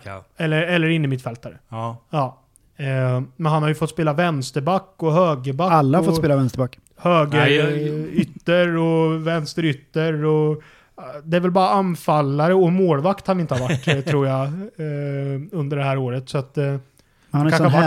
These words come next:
Speaker 2: anfallare.
Speaker 3: person.
Speaker 1: Ja, jag tror ju Telo blir, eh, vänsterback.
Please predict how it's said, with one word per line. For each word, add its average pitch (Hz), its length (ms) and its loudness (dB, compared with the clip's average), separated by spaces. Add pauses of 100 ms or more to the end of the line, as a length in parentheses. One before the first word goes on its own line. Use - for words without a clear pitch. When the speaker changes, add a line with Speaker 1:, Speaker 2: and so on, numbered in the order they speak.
(160)
Speaker 2:
anfallare. - 40 2
Speaker 3:
person. 143 380 2
Speaker 1:
Ja, 127 80 4
jag 180 300 4
tror 180 240 0
ju 156 80 -2
Telo 151 600 -2
blir, 151 580 -4
eh, 123 60 -6
vänsterback. 104 840 -8